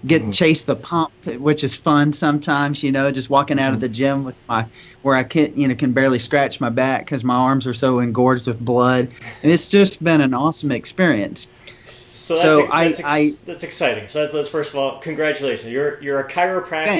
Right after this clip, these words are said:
Speaker 1: Thanks.
Speaker 3: a chiropractor who deadlifts and squats, which I love. <laughs> There's so many,
Speaker 2: <laughs>
Speaker 3: so many of them who are, who, who
Speaker 2: Yeah.
Speaker 3: fear those big mi-, uh, movements. So one of the reasons that held you back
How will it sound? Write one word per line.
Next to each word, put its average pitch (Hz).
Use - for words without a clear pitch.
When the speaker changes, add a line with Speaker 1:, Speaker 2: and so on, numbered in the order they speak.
Speaker 1:
Thanks. -
Speaker 3:
a -
chiropractor 190
who 151
deadlifts 147
and 127
squats, 139
which 131
I 131
love. 117
<laughs> 294
There's 202
so 156
many, 139
Speaker 2:
<laughs> -
Speaker 3:
so 202
many 170
of 143
them 143
who 139
are, 127
who, 143
who 143
Speaker 2:
Yeah. 135
Speaker 3:
fear 127
those 131
big 127
mi-, 123
uh, 120
movements. 127
So 135
one 190
of 220
the 190
reasons 175
that 135
held 147
you 131
back 127